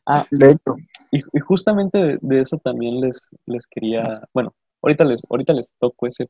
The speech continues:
Speaker 1: pequeñísimo tema. Eh, es, en ese, en esa cuestión de los deportes, güey, porque mu-, mucha gente se queja de que no se le da el, el mismo trato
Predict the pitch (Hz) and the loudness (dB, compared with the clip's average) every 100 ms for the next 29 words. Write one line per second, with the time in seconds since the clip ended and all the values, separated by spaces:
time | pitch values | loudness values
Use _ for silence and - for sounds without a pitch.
0 | _ - 110 110 - 113 - - 113 170 | _ -14 -10 -10 -12 -16 -16 -16 -14 -14
1 | _ _ _ _ _ _ _ _ - 127 | _ _ _ _ _ _ _ _ -4 0
2 | 123 120 120 117 113 117 - _ _ _ | 2 0 0 -4 -6 -10 -16 _ _ _
3 | _ _ _ _ _ _ _ - 143 - | _ _ _ _ _ _ _ -2 -2 -2
4 | 156 151 151 190 - 151 185 156 147 156 | 0 0 0 -2 -2 -2 -2 -4 -4 -2
5 | 165 117 113 - 123 - 107 104 104 _ | -2 -2 -6 -6 -6 -6 -10 -12 -16 _
6 | _ _ _ _ - 127 120 - 113 110 | _ _ _ _ -2 -2 -2 -6 -6 -6
7 | 110 110 113 _ _ _ _ _ _ _ | -8 -10 -14 _ _ _ _ _ _ _
8 | - 131 131 135 139 - 160 147 143 156 | -8 -8 -6 -4 -2 0 -2 -2 -4 -4
9 | 127 - 127 156 127 113 117 - 135 117 | -6 -6 -4 -2 -2 -4 -6 -4 -2 0
10 | 113 117 117 117 - 110 110 110 120 117 | -2 -2 -2 -4 -6 -8 -10 -10 -8 -8
11 | 113 110 110 _ 117 113 - 143 | -8 -14 -20 _ -6 -6 -6 -8